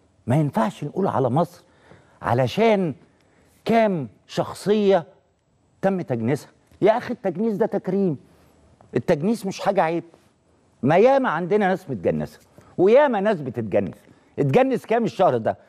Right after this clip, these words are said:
ارجع للوقائع المصرية هتلاقي في أعداد بتتجنس كل فترة، بس ما بيستغنوش عن جنسيتهم المصرية، واللي يستغنى مع السلامة، مع السلامة. لكن أن دولة زي السعودية لما تكرم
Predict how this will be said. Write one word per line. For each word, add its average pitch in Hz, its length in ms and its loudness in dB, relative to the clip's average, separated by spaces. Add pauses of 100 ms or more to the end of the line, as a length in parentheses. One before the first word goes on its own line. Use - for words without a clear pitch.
(320)
ارجع 220 340 2
للوقائع 180 460 0
المصرية 180 360 -4
هتلاقي 196 280 -2
في 214 160 -2
أعداد 156 400 0
بتتجنس 147 560 -4
كل 135 240 -4
فترة، - 300 -6 (920)
بس - 180 -2
ما 131 100 2
بيستغنوش 220 540 -2
عن 196 120 -2
جنسيتهم 208 400 -2
المصرية، 175 380 2
واللي 208 180 2
يستغنى 262 360 -2
مع 208 160 2
السلامة، 208 680 2 (1000)
مع 208 300 2
السلامة. 233 920 2 (1300)
لكن 139 320 -2 (120)
أن 151 280 0 (500)
دولة 185 420 0 (260)
زي 165 140 0
السعودية 151 540 0
لما 147 240 2
تكرم 156 580 -2